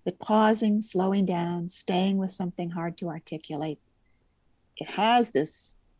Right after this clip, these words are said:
magical dimension that you noticed in my story about the writer's block, where there's more there that we couldn't have gotten to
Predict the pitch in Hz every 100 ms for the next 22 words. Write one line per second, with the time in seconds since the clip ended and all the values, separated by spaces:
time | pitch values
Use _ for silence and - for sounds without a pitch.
0 | _ 190 190 220 240 190 - 170 160 175
1 | 180 156 160 - 202 185 180 180 180 185
2 | 170 175 - 180 170 160 160 160 170 196
3 | 269 220 - 165 175 _ _ _ _ _
4 | _ - 214 202 196 208 _ _ _ _
5 | _ _ _ _ _ - 170 269 311 262
6 | 208 226 247 208 214 226 214 220 220 -
7 | - 294 262 214 196 196 185 - 165 -
8 | 147